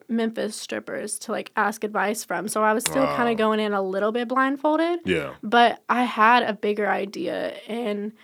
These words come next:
Speaker 1: from people who were in places that are a lot more competitive than Memphis. So I went in, like, pretty,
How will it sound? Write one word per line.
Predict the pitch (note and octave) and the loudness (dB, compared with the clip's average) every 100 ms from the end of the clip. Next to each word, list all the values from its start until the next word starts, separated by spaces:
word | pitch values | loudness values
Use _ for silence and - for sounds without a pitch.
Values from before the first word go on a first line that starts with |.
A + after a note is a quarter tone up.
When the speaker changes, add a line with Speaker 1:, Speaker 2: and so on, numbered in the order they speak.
| - _ _ | -20 _ _
Speaker 1:
from | - G#3+ G#3 | 0 2 2
people | B3+ A3+ A3 | -4 0 0
who | A3+ A3+ | 0 0
were | G#3+ | 0
in | - G#3+ G#3+ G#3+ - | 0 0 0 -2 -4
places | - A3 G#3+ G#3 | 0 0 2 0
that | G3 | 2
are | F#3+ | 2
a | F#3+ | 0
lot | G3 G#3 G#3 | 4 4 4
more | G#3 G3 | 2 0
competitive | A3 G3+ G#3 - - A3 | -4 -4 -4 -2 -6 -8
than | - - | -10 -10
Memphis. | - - - A3+ - _ - | -10 -12 -10 -12 -14 _ -4
So | B3+ | 4
I | D4+ | 4
went | F4+ E4+ | 6 4
in, | E4 D#4 C4 | 4 4 4
like, | A#3 A3+ | 2 2
pretty, | C#4+ C4+ C4 B3 A#3+ | 0 2 0 -2 -4